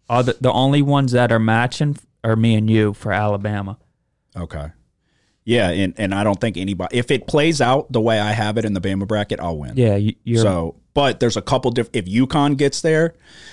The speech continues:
Speaker 2: so even if U C L A gets to the Final Four, as long as UConn doesn't get there, I'll still have the leading Bama bracket as far as I can tell.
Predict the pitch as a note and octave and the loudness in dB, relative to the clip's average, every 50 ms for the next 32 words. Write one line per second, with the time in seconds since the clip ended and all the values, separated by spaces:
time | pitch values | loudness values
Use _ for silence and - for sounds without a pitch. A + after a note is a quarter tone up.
0 | - - - D#3+ C#3 B2+ A#2+ - - _ _ _ _ _ _ _ _ _ _ _ | -10 -2 2 2 4 4 2 0 -2 _ _ _ _ _ _ _ _ _ _ _
1 | _ - - - - - - - _ _ _ _ _ _ _ _ _ _ _ _ | _ -20 -20 -20 -20 -20 -20 -20 _ _ _ _ _ _ _ _ _ _ _ _
2 | _ _ _ _ _ _ _ - D#3 G#3 G#3 A3 G#3+ G3 - D3+ D#3 E3+ D#3+ - | _ _ _ _ _ _ _ -2 0 0 0 2 0 0 0 0 -2 -2 -2 0
3 | D#3+ D3 C3+ C3 B2 A#2+ A#2 F#2+ F#2 A2+ A#2 - - - A#2 A2 - - A2 G#2+ | 0 2 2 2 2 2 0 0 -2 -2 -4 -4 -4 -4 -4 -4 -4 -4 -4 -4
4 | G#2+ G#2+ G2+ - - G#2+ F#2+ G2+ G#2 A#2 D3+ - - _ _ _ _ _ _ _ | -4 -4 -6 -6 -6 -4 -2 -2 0 -2 -2 -4 -10 _ _ _ _ _ _ _
5 | _ _ _ _ _ _ _ _ - A2+ G2+ A#2 B2 C#3 D3+ B2+ G2+ G2+ A2+ B2 | _ _ _ _ _ _ _ _ -10 -6 -2 0 0 2 2 0 0 0 0 0
6 | A#2+ - C#3 B2 A#2 G2+ F#2 G#2 G2+ G2+ - A#2+ A2 C3 B2 - - C#3+ C#3+ C#3+ | 0 0 -2 -2 -2 -2 -2 -2 -4 -2 -4 -4 -4 -4 -4 -2 -2 0 0 0
7 | D#3 D#3+ - _ - G#2 G#2 - - - - B2+ B2 A#2 A#2+ A#2 A2 G#2 G#2 F#2+ | 0 -2 -6 _ -4 -4 -4 -4 -4 -2 0 0 2 2 0 0 -2 -2 -4 -4
8 | F#2+ G#2 G#2+ G#2+ A2 G#2 G#2 G2+ F#2+ F2+ E2+ _ _ _ - G#2 G2+ F#2+ F#2 D#2+ | -2 -2 -2 -2 0 -2 -2 -4 -6 -8 -10 _ _ _ -8 -6 -4 -4 -6 -6
9 | D#2 D#2+ D2+ C#2+ C#2+ - B1 - - G2 - - - A2 G#2+ G2+ F#2+ F2+ F2 F2 | -8 -10 -10 -10 -12 -16 -18 -14 -12 -10 -10 -6 -4 -4 -2 -2 -4 -4 -6 -8
10 | - F2 E2 - - D#2 C#2 A#1 F2+ G#2 | -8 -10 -12 -10 -10 -12 -12 -12 -14 -18